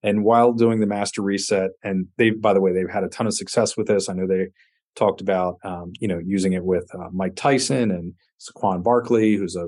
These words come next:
running back in the National Football League. I think might be the leading rusher in the N F L right now. Um, and, you know, the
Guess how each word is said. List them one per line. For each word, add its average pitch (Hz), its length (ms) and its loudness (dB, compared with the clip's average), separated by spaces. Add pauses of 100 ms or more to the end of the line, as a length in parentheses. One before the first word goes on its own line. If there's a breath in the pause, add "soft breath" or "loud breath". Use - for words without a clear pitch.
running 101 280 0
back 98 260 0
in 92 60 -4
the 85 60 -6
National 87 360 -10
Football 113 400 0
League. 101 360 0
I - 300 -20
think 107 160 0
might 95 180 0
be 98 140 -2
the 92 80 0
leading 95 260 -2
rusher 92 360 -2
in 87 60 -4
the 87 120 -8
N 90 80 -8
F 82 160 -8
L 113 100 2
right 113 200 4
now. 110 300 -2 (400 loud breath)
Um, 95 480 0
and, 92 480 -6
you 101 80 -6
know, 90 140 -2
the 87 200 -4